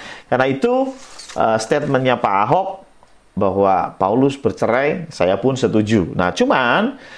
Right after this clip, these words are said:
jangan terlalu kita berpikir negatif tentang perceraian.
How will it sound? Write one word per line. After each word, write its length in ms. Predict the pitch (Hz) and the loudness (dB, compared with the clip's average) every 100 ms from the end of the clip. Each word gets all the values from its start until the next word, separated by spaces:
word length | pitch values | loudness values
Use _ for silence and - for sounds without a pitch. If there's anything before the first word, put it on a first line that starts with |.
| - - | -18 -4
jangan 400 | 156 180 233 233 | -2 2 0 0
terlalu 560 | 170 156 147 151 180 185 | 0 2 4 4 2 2
kita 680 | 131 - 135 135 131 - - _ _ _ _ _ _ | -2 2 2 2 0 -4 -16 _ _ _ _ _ _
berpikir 560 | 113 120 - 135 175 151 | -2 -2 0 0 2 2
negatif 520 | 139 110 104 - 143 | 2 2 0 0 0
tentang 400 | 117 101 107 117 | 0 -2 -2 -2
perceraian. 640 | 107 98 98 95 95 80 | -4 -4 0 2 2 0